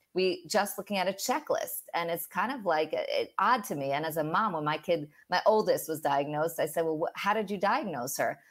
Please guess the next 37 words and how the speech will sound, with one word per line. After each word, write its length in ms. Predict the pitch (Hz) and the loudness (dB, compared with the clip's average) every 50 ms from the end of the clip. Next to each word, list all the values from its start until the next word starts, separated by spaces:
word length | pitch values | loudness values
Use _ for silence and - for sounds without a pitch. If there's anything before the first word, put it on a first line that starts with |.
| _ _ _ _ | _ _ _ _
"Well, 220 | - 175 170 170 202 | 2 4 4 4 4
you 120 | 208 220 | 2 0
see, 180 | 214 - 185 185 | -4 -2 -2 -2
you 120 | 202 196 | -2 -2
filled 240 | - - 175 185 190 | 0 0 2 4 4
out 120 | 175 175 | 4 2
this 160 | 180 180 - - | 2 -2 -4 -2
checklist, 500 | - 294 339 - - 113 - 147 - 151 | -2 -2 0 0 0 0 0 0 -2 -4
and 200 | 147 156 156 156 | -2 -2 -2 -4
the 60 | 151 | -6
teacher 280 | - 196 180 - 185 | -6 -6 -4 -4 -4
filled 240 | 175 - 185 185 185 | 0 2 2 2 4
out 140 | 185 175 180 | 2 2 0
this 180 | 190 175 - - | -2 -6 -4 -2
checklist, 460 | 247 294 294 - 151 117 - - - | -2 -2 0 0 0 0 0 0 -2
and 140 | 156 160 170 | 0 4 4
therefore 440 | 190 220 220 220 - 156 156 160 | 4 4 2 0 2 2 2 2
she's 220 | 165 - 170 160 - | 2 -2 -6 -4 0
got 160 | 175 165 165 | 0 2 2
A 80 | 160 160 | 2 0
D 100 | 165 165 | 0 0
H 200 | 165 160 - - | -2 -2 -4 -4
D, 160 | - 151 151 | -2 -2 0
which 220 | 147 165 165 - 170 | 0 -2 -4 -6 -6
is 80 | 160 | -6
a 20 | 170 | -4
neurological 520 | 165 156 143 131 135 139 - - 160 147 | -2 0 0 0 0 -2 -2 -4 -6 -6
condition." 440 | 156 165 190 247 247 - 151 127 - _ _ _ _ _ _ _ _ _ _ _ _ _ _ _ _ _ _ - | -2 -2 0 0 0 0 -2 -6 -8 _ _ _ _ _ _ _ _ _ _ _ _ _ _ _ _ _ _ -2
And 200 | 185 208 202 196 | 0 2 4 4
wh-, 200 | 196 208 - - | 4 4 4 4
where'd 160 | 208 220 202 | 4 2 4
you 60 | 220 | 4
get 140 | 214 220 214 | 2 0 0
the 60 | 214 | -2
te-, 280 | 214 - 269 285 277 285 - - | -2 0 0 0 0 -2 -6 -4
checklist 480 | - 277 320 - - 233 156 151 - - | -2 0 0 2 2 2 2 0 0 -4
from? 340 | - 151 135 110 - - - | -2 0 0 0 0 -2 -8